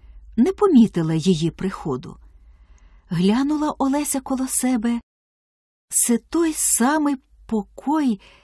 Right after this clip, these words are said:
з дзигарями, де вона була молодою, убрана, уквітчена, сама як квіточка свіжа. А теперечки, Боже мій милий,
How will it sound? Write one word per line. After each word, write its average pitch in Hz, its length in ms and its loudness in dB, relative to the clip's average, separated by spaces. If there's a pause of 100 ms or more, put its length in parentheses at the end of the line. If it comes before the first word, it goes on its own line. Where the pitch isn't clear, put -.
(220)
з 151 280 0
дзигарями, 190 840 0 (460)
де 185 200 -2
вона 180 380 0
була 196 320 0
молодою, 185 920 -2 (420)
убрана, 190 720 -4 (100)
уквітчена, 208 1000 -2 (420)
сама 220 420 2
як 311 280 -4
квіточка 277 680 0
свіжа. 165 680 -4 (840)
А 330 80 -8
теперечки, 233 1000 -6 (1000)
Боже 180 440 -8
мій 151 220 -8
милий, 160 680 -12